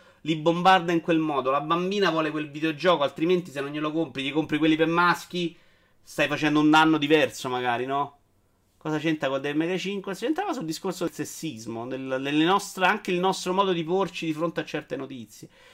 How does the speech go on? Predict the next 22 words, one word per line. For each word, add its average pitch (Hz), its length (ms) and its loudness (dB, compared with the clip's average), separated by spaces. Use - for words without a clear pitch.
Ta-, 226 220 4
quanti 233 320 4
personaggi 196 540 0
dei 185 80 2
videogiochi 180 460 4
per 156 100 0
noi 175 180 2
è 165 40 2
una 160 100 2
rottura 156 280 -2
di 156 100 -2
palle 151 280 2
se 147 120 -10
li 139 160 -10
dicono 147 240 -4
sessista, 143 840 -6
però 175 140 6
effettivamente 160 680 0
sono 139 180 -8
personaggi 143 540 -4
costruiti, 139 640 -6
no? 147 360 -4